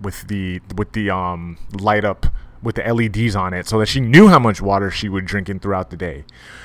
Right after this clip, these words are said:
She would do little things to keep her in the battle. The problem is, just every few months, something else would pop up because she has these other people bringing her down.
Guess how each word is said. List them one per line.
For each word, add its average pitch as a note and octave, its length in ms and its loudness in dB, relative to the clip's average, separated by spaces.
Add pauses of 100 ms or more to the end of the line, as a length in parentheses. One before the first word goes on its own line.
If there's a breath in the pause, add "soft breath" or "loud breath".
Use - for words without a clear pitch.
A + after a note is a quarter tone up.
(220 loud breath)
She - 180 -2
would A2+ 260 -2
do D#3+ 180 6
little C#3 380 4
things A#2 360 -4
to G#2+ 80 -6
keep A2 240 -4
her G#2+ 140 0
in G2 80 -2
the F#2 80 -4
battle. A2+ 480 4
The F#2+ 140 -4
problem A2 400 4
is, A2 400 0
just G2 180 -8
every A2 200 0
few G#2+ 260 -8
months, G#2 360 -4
something G#2+ 280 -6
else G#2 220 -6
would F#2 120 -10
pop D#2+ 280 -8
up D2+ 260 -10
because F#2+ 280 -6
she A#2 200 -6
has G#2 280 -4
these G2 240 -4
other G2+ 180 0
people G2+ 280 -4
bringing G2+ 300 -4
her F2 100 -4
down. D#2+ 420 -6